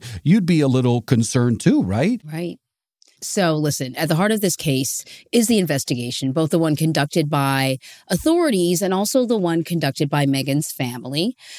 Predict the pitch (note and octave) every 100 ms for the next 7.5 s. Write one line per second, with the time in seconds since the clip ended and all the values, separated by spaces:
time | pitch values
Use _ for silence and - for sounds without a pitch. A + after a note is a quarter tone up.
0 | - - A3+ A3+ C#4 D4+ - D4+ E4 A#3
1 | G#3+ F3+ - _ _ _ F3+ F#3 G#3+ F#3
2 | C#3+ - E3 - D#3 C#3 - - - E3
3 | D#3 - A3 F#3+ - F3 E3 - D#3 C#3
4 | C3 - C3 B2+ - B2 A#2 - - -
5 | D#3+ A3+ A#3 B3 - F#3+ E3+ F#3+ F#3 F3+
6 | F3 F#3+ B3 - - C4 B3 G3+ F#3+ -
7 | D#3 E3+ D#3 C#3